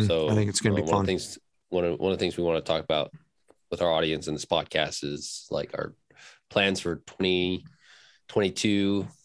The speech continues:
Speaker 1: um, and some upcoming stuff. So obviously we've got Altus coming up, guys. Uh, we've got Intro, which is sold out, um, the sixth through the ninth of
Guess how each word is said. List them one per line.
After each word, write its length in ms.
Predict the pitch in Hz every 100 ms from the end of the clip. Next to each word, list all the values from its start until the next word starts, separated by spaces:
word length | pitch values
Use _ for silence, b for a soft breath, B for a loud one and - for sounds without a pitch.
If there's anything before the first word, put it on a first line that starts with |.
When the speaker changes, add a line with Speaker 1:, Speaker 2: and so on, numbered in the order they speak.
| -
Speaker 1:
um, 520 | 85 82 82 80 80 - _ _ b b b b b -
and 160 | 87
some 140 | - 92
upcoming 360 | 90 - 90
stuff. 440 | 82 - 82 - -
So 380 | - 87 82 80
obviously 380 | 87 87 - 90
we've 180 | 87 80
got 280 | 87 85 -
Altus 520 | - 87 - 87 - -
coming 220 | 95 87
up, 160 | 85
guys. 580 | - 82 85 82 - - -
Uh, 200 | 80 78 80
we've 120 | 78
got 220 | 80 76
Intro, 460 | 90 85 90 85 82
which 180 | 82 82
is 120 | -
sold 220 | 87 85
out, 300 | 82 80 80 - b b b b b -
um, 460 | 78 78 78 78 -
the 160 | 76 73
sixth 540 | - 85 - - - -
through 220 | 82 80
the 120 | 80
ninth 400 | 78 78 78 -
of 220 | 78 73